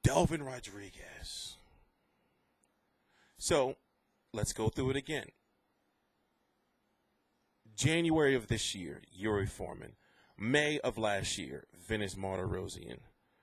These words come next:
November of twenty fifteen, Jan Zivek. June of twenty fifteen, Delvin Rodriguez.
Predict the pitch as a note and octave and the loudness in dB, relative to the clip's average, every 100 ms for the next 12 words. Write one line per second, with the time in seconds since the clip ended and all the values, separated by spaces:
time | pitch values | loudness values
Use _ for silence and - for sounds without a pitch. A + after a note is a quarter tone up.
0 | _ _ _ _ _ _ - A#2 G#2 - | _ _ _ _ _ _ -4 -2 -2 2
1 | D#3+ D3+ C3+ A#2 - C3+ A2 - A#2+ - | 2 4 4 4 2 2 0 -2 -2 -2
2 | - F#2 F2 F2+ G2+ F#2+ F#2+ F#2 - E2+ | -6 -6 -6 -4 -4 -4 -2 -2 -2 -10
3 | - - _ _ _ _ _ _ _ _ | -12 -20 _ _ _ _ _ _ _ _
4 | _ - F#2 C3+ D#3 D#3 B2 - - G2 | _ -12 0 4 6 6 4 4 2 2
5 | F#2+ - - A2 F#2 E2 F#2+ F#2+ F#2+ F2+ | 0 -2 -4 -6 -6 -4 -4 -2 -4 -6
6 | E2+ - F2+ F2 - - - - | -8 -8 -8 -10 -14 -14 -14 -16